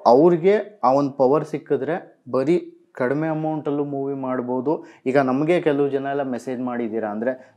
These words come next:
"ಸರ್ ನನ್ನ ಹತ್ರ ಐದ್ ಲಕ್ಷ ಇದೆ, ನನ್ನ ಹತ್ರ ಹತ್ತ್ ಲಕ್ಷ ಇದೆ, ಅದ್ರಲ್ಲಿ ಮೂವೀಸ್ ಮಾಡ್ಬೋದಾ?" ಅಂತ. ಮಾಡ್ಬೋದು, ಆದ್ರೆ ಹೇಗ್ ಮಾಡ್ತೀರಾ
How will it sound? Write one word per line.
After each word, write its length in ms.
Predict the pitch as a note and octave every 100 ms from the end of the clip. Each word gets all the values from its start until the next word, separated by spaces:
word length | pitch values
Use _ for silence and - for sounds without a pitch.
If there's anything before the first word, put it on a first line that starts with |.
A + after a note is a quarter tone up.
| -
"ಸರ್ 120 | C3
ನನ್ನ 240 | B2+ A#2+
ಹತ್ರ 160 | A#2+ B2+
ಐದ್ 200 | A#2+ B2+
ಲಕ್ಷ 260 | C3+ C3 -
ಇದೆ, 320 | A#2+ A2+ A#2
ನನ್ನ 140 | A2+ A2+
ಹತ್ರ 140 | A#2
ಹತ್ತ್ 260 | A#2 A2+ C#3+
ಲಕ್ಷ 260 | C3+ -
ಇದೆ, 520 | B2 A2+ A2+ A#2 - _ -
ಅದ್ರಲ್ಲಿ 300 | A2 D3+ D3
ಮೂವೀಸ್ 360 | C3+ C3+ C3+
ಮಾಡ್ಬೋದಾ?" 520 | C3 B2 A#2 A#2 A2+
ಅಂತ. 240 | G#2+ G2+ G2+ - _ _ _ _ _ _ _ _ D#3
ಮಾಡ್ಬೋದು, 840 | D3 G#3 A3+ G3 C#3 C3+ G#3 B3+ - -
ಆದ್ರೆ 560 | E3+ F#3+ G#3 G3+ - -
ಹೇಗ್ 320 | C#3+ F3+ G3+
ಮಾಡ್ತೀರಾ 640 | E3+ B2+ A2 G#2 F#2 E2+